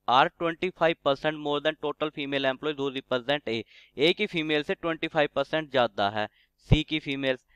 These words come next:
फीमेल्स की बात करें तो यहाँ चार सौ अस्सी है, चार सौ अस्सी का, अ, ट्वेंटी फ़ाइव परसेंट ज़्यादा है, चार सौ अस्सी का ट्वेंटी फ़ाइव परसेंट ज़्यादा है, तो हम क्या लिख सकते हैं, चार सौ अस्सी multiply by one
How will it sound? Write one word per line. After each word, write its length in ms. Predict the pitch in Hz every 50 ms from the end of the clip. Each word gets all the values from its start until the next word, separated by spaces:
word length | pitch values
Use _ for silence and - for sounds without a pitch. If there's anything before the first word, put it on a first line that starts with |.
| _ _ _
फीमेल्स 320 | - 147 151 165 170 170 -
की 120 | - 175
बात 220 | 160 160 160 - -
करें 180 | - 160 165
तो 80 | 156 160
यहाँ 100 | 151 156
चार 280 | - - 160 151 160
सौ 160 | 160 - 175 170
अस्सी 260 | 170 156 - - 160
है, 60 | 160
चार 240 | - _ 156 151 156
सौ 140 | - - 156
अस्सी 300 | 139 147 - - - 151
का, 100 | - 151
अ, 540 | 147 _ _ _ - - 131 135 135 139 135 -
ट्वेंटी 240 | - 147 147 143 151
फ़ाइव 180 | - - 151 147 -
परसेंट 280 | 147 147 - 156 151 139
ज़्यादा 320 | 147 143 139 139 147 156
है, 180 | 160 160 156 151 - _ _ _ _ _ _ _ _ _ _ _ _ _ _ _ _ _ _ _ _ _ _ _ _ _ _ _ _ _ _ _ _ _ _ _ _ _ _ _ _ _
चार 180 | - 120 120
सौ 160 | - - 135
अस्सी 240 | 123 123 - - 135
का 160 | 123 175 220 247 _ _
ट्वेंटी 240 | 160 147 151 165 170
फ़ाइव 180 | 170 180 175 -
परसेंट 260 | - 160 - - 151 151
ज़्यादा 260 | 143 139 139 135 139
है, 40 | 135
तो 120 | - 131
हम 80 | 127 131
क्या 160 | - 143 131
लिख 160 | 135 139 -
सकते 280 | - 131 - _ - 127
हैं, 80 | 143 - _
चार 220 | - 123 113 117 120
सौ 180 | - - 135 - - _
अस्सी 380 | 113 117 - _ - 160 175 - - _ _ _ _ _ _
multiply 500 | 117 120 123 - 143 135 - 131 127 127 127
by 120 | 135 151 165 156 127 107
one 160 | 120 127 143